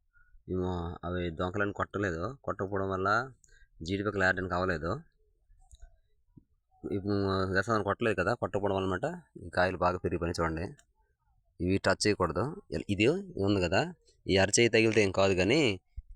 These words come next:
ఈ, ఈ స్కిన్ తగిలిందనుకో, ఈ చర్మం తగిలితే మాత్రం మనకి విపరీత-, విపరీతమైన దురద వస్తుంది. కాకపోతే ఫ్రెండ్స్, ఇవి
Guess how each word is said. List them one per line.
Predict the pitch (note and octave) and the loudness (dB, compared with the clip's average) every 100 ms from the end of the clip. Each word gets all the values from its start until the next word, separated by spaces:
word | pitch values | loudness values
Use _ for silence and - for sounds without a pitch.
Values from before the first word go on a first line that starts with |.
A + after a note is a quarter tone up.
| G2 | 2
ఈ, | G2 F#2 - G2+ | 4 4 2 0
ఈ | G2 | 2
స్కిన్ | - G2+ A2 | 2 2 4
తగిలిందనుకో, | G2+ F#2 F2 D#2 F#2 G#2 | 2 2 0 0 2 2
ఈ | F2+ - | 0 2
చర్మం | F#2 G#2 G2+ | 4 4 4
తగిలితే | F#2 F2+ F2+ | 2 0 0
మాత్రం | F#2 A2 | 2 2
మనకి | G#2 F2 F2 F#2+ C3 _ _ _ _ - _ - F2+ | 2 2 2 0 -2 _ _ _ _ -20 _ -6 0
విపరీత-, | G2 G2 G#2 F#2+ | 2 2 2 0
విపరీతమైన | F#2 A2 G#2+ F#2+ | 2 2 4 4
దురద | G2 G2+ G#2 | 4 4 2
వస్తుంది. | - D#2+ G2+ E3 - _ _ _ _ - - - _ _ _ _ _ _ _ - _ _ _ _ - | 2 0 0 0 -10 _ _ _ _ -12 -10 -10 _ _ _ _ _ _ _ -20 _ _ _ _ -2
కాకపోతే | G#2 A2+ B2 A2+ A2 | -2 0 0 2 0
ఫ్రెండ్స్, | A2+ A2+ C3+ - G#2+ | 2 0 0 -2 2
ఇవి | G2 G2+ | 4 4